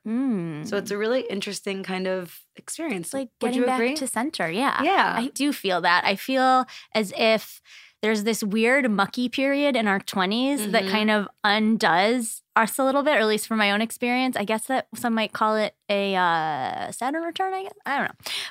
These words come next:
Speaker 1: But <laughs>
Speaker 2: Yeah. <laughs> Have you heard of
Speaker 1: <laughs> Have you heard of
Speaker 2: astrology?
Speaker 1: it? Uh,
Speaker 2: <laughs>
Speaker 1: Stephanie, I think you'd be into it. You should
Speaker 2: Yeah.
Speaker 1: check it out.
Speaker 2: Mm.
Speaker 1: Astrology.
Speaker 2: Mm-hmm,
Speaker 1: Um,
Speaker 2: mm-hmm.
Speaker 1: but when I kinda started really feeling like myself when I was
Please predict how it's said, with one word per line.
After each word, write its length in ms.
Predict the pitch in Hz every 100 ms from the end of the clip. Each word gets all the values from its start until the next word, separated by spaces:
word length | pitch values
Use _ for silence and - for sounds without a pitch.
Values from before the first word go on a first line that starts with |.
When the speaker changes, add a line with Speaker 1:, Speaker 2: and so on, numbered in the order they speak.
| 220
Speaker 1:
But 240 | 233 220
<laughs> 200 | - 220
Speaker 2:
Yeah. 320 | 277 311 175 -
<laughs> 60 | -
Have 460 | 165 233 170 - 226
you 100 | 226
heard 120 | 226
of 60 |
Speaker 1:
<laughs> 80 | 285
Have 20 |
you 100 | 302 285
heard 160 | 262
of 60 | 330
Speaker 2:
astrology? 240 | 359 311
Speaker 1:
it? 520 | - - - 226 233 269
Uh, 560 | 285 277 269 269 262 -
Speaker 2:
<laughs> 40 |
Speaker 1:
Stephanie, 320 | - 277 269
I 60 | 233
think 180 | 285 277
you'd 100 | 262
be 100 | 269
into 240 | 247 196
it. 100 | -
You 80 | 214
should 100 | 208
Speaker 2:
Yeah. 100 | 233
Speaker 1:
check 160 | 247 247
it 60 | 233
out. 160 | 196
Speaker 2:
Mm. 220 | 254 254 233
Speaker 1:
Astrology. 560 | 214 262 240 208 -
Speaker 2:
Mm-hmm, 480 | 220 185 208 220 220
Speaker 1:
Um, 300 | 240 233 226
Speaker 2:
mm-hmm. 80 | 226
Speaker 1:
but 300 | 240 262 - -
when 140 | 269
I 120 | 277
kinda 240 | - 349 339
started 320 | - 294 277
really 400 | 226 254 269 302
feeling 720 | 277 294 285 285 269 240 -
like 220 | 226 240 233
myself 720 | 202 196 - 247 254 240 -
when 140 | 233
I 100 | 202
was 140 | 190